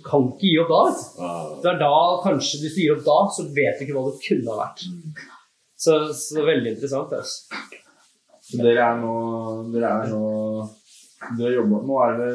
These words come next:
Speaker 3: der dere er nå i dag, da. Dere hadde en deal, så gikk inn i markedsbyrået.
Speaker 1: Mm.
Speaker 3: Gikk ikke, du reiste,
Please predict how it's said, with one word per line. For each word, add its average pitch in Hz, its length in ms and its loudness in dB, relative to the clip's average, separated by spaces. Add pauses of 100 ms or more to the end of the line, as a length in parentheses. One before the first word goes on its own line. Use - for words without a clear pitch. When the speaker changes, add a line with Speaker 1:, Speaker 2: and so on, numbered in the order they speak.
Speaker 3:
der 113 160 0
dere 117 140 0
er 113 80 -4
nå 113 80 -6
i 113 80 -2
dag, 113 160 -2
da. 175 140 -4 (120)
Dere 135 220 0
hadde 113 160 0
en 117 100 -4
deal, 131 220 -2
så 143 160 -4
gikk 127 240 -6
inn 107 100 0
i 120 140 -4 (240)
markedsbyrået. 104 840 -2
Speaker 1:
Mm. 113 260 -6
Speaker 3:
Gikk 110 300 -8
ikke, 127 180 -2
du 123 80 -4
reiste, 117 400 0